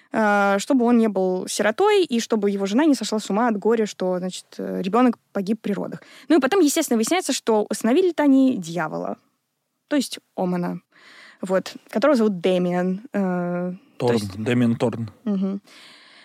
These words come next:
Speaker 1: Ну и дальше там происходит всякая дьявольщина, там сначала, э, Ротвейлер им встречается в парке, гипнотизирует, э, его няньку, эта нянька кончает с собой. Э, потом там много всяких легендарных сцен, где,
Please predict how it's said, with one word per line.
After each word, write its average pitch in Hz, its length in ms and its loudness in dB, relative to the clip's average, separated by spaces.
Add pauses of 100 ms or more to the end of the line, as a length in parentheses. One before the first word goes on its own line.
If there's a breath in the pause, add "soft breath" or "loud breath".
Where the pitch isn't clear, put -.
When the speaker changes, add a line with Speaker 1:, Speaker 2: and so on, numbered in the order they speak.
Speaker 1:
Ну 359 100 6
и - 20 6
дальше 392 240 4
там 359 120 4
происходит 302 320 4
всякая 262 240 2
дьявольщина, 254 640 2
там 254 160 4
сначала, 202 1200 2
э, - 40 2
Ротвейлер 277 840 2
им 240 320 4
встречается 233 520 -2
в - 80 -4
парке, 220 360 2
гипнотизирует, 208 960 0
э, 196 380 2
его 202 240 0
няньку, 202 500 0
эта 190 220 0
нянька 196 340 0 (100)
кончает 190 360 -2
с - 20 -10
собой. 190 480 0 (480 loud breath)
Э, 196 320 2
потом 233 240 2
там 220 140 2
много 233 220 4
всяких 196 460 -4
легендарных 196 600 0
сцен, 185 440 0
где, 180 540 -2